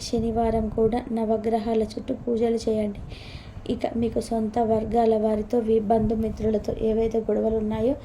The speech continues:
అవి తొలగిపోతాయి. అయినా వారు మీ సొంత సోదరి, సోదరీమణులు లేదా మీ యొక్క సొంత వారి, మీ బ్లడ్ రిలేషన్సే మిమ్మల్ని దూరం పెడుతూ ఉంటారు.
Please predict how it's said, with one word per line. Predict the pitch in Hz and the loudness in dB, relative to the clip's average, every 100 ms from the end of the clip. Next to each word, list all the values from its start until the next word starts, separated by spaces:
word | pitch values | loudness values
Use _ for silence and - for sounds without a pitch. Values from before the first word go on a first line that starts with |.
| - - - - | -14 -18 -18 -10
అవి | - 233 | -2 -2
తొలగిపోతాయి. | 240 220 214 226 - 220 220 220 220 - - - - | 2 0 2 -2 0 -2 0 -2 -2 -2 -10 -20 -10
అయినా | 214 214 240 | -4 -2 0
వారు | 233 226 | 2 2
మీ | 220 226 | 0 -2
సొంత | 226 214 247 | -2 -2 -2
సోదరి, | 233 226 226 226 226 | 0 0 2 4 2
సోదరీమణులు | 220 226 220 220 226 214 214 226 262 - - - - | 0 -2 0 0 0 0 0 2 0 -2 -14 -16 -2
లేదా | 233 226 233 247 | 2 2 0 -2
మీ | 226 | 0
యొక్క | 226 220 | 0 0
సొంత | 220 - 220 208 | -4 -2 -4 0
వారి, | 233 233 226 240 - - - | 0 0 0 -2 -4 -14 -10
మీ | 240 233 | -4 -2
బ్లడ్ | 208 226 220 196 | 0 2 2 2
రిలేషన్సే | 226 220 220 226 220 - 240 | 2 2 0 -2 -6 -2 -2
మిమ్మల్ని | 226 220 214 226 | -2 -2 -2 0
దూరం | 208 233 226 | 0 0 0
పెడుతూ | 214 208 208 226 | -2 -2 -2 -2
ఉంటారు. | 214 220 220 | -2 0 0